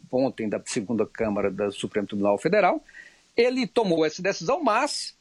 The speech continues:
eventualmente, se, se, seguindo-se esse precedente, chegasse a sentença, a sentença for,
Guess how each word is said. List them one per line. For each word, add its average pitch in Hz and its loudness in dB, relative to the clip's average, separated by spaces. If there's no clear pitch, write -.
eventualmente, 196 0
se, - -4
se, - -2
seguindo-se 208 0
esse 143 0
precedente, 113 -4
chegasse 233 2
a - -6
sentença, 143 -6
a 139 -4
sentença 170 -4
for, 185 2